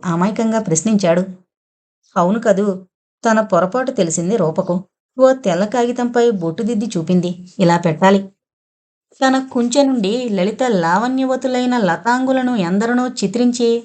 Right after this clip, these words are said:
రకరకాల అందాలు, అలంకారాలు తీర్చిదిద్దిన కళ్యాణ్ విధాత గులాబీ సోయగము, మల్లెల సౌకుమార్యము, శరత్చంద్ర చంద్రికలు కలబోసి కరిగించి నిర్మించినట్లున్న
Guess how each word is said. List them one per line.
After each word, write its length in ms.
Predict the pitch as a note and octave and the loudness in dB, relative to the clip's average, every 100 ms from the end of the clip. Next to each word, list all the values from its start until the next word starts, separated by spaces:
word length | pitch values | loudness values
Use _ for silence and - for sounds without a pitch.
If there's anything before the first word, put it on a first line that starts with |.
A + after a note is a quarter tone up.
| - | -2
రకరకాల 640 | A3 G#3 F#3+ F#3+ F#3 F#3+ F#3+ | 0 0 0 2 2 0 -2
అందాలు, 680 | F3+ F3+ G3+ A#3 A3+ A3+ A#3 | -2 0 0 0 0 -4 -4
అలంకారాలు 680 | F#3+ F#3 A3+ A#3+ A#3+ A#3+ B3 | -2 0 0 2 2 2 -2
తీర్చిదిద్దిన 640 | B3 B3 - A3 G#3+ A#3 | -4 -8 -6 -6 -2 -2
కళ్యాణ్ 500 | A3 D#3+ F3 G#3 G#3 G#3 _ _ _ _ | 0 0 2 2 0 -4 _ _ _ _
విధాత 460 | F3 F3+ A3 B3 B3+ | 0 2 2 0 -2
గులాబీ 640 | G#3 E3+ F3 G#3 A#3 A#3+ | -2 -2 0 0 0 -2
సోయగము, 800 | - F3 G3 A3 A3+ A3 A3 A3 - | -2 0 -2 -2 -2 -2 -4 -6 0
మల్లెల 360 | F3 F#3+ A3+ | 2 2 2
సౌకుమార్యము, 1000 | A#3+ - F#3 G3 B3 A#3 A3+ A3+ A3 G#3+ - _ _ | 0 0 -2 -2 -2 0 0 -2 -2 -6 -10 _ _
శరత్చంద్ర 640 | - F#3+ G3 F#3+ C4 B3+ B3+ | 0 2 2 0 -2 0 -2
చంద్రికలు 640 | B3+ F#3+ F#3+ A#3+ B3+ B3 | -2 0 0 0 0 -2
కలబోసి 840 | B3 E3+ G3 A#3 A#3 A#3+ A3+ A3+ - | 0 0 2 0 0 -2 -4 -8 2
కరిగించి 480 | F#3+ G#3 C4 C4 B3+ | 4 4 2 0 0
నిర్మించినట్లున్న 840 | G3+ G3 B3 B3+ C4 B3+ B3+ C4 | 0 0 -2 -2 -4 -2 -2 -2